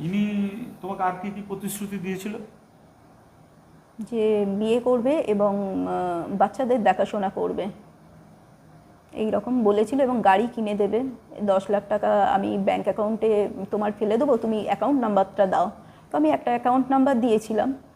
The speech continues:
Speaker 2: তো, উম, ব্যাংকের বইয়ের আর কি ফার্স্ট পেজটা দিয়েছিলাম।
Speaker 1: আচ্ছা, তো সেই অ্যাকাউন্ট থেকে কি ও দেখেছিল যে আপনার অ্যাকাউন্টে টাকা আছে?
Speaker 2: সেটা আমি বলতে পারছি না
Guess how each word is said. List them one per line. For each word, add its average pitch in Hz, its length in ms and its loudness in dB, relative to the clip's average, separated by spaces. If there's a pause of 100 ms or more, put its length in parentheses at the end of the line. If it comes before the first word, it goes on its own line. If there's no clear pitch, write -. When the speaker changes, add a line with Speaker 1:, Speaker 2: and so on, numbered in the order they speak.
(600)
Speaker 2:
তো, 196 360 2
উম, 190 320 -2 (480)
ব্যাংকের 233 360 2
বইয়ের 233 360 4
আর 240 80 0
কি 240 100 -6
ফার্স্ট 262 300 -2
পেজটা 240 340 -2
দিয়েছিলাম। 196 640 -2 (240)
Speaker 1:
আচ্ছা, 131 280 -14 (1900)
তো 156 60 -8
সেই 175 300 -4
অ্যাকাউন্ট 180 460 0
থেকে 196 260 -2
কি 196 160 -4
ও 175 80 2
দেখেছিল 190 520 0
যে 175 60 0
আপনার 165 220 -4
অ্যাকাউন্টে 165 380 -4
টাকা 170 280 -2
আছে? 156 280 -2 (1000)
Speaker 2:
সেটা 240 720 0
আমি 233 300 0
বলতে 214 420 0
পারছি 240 320 -4
না 226 120 -2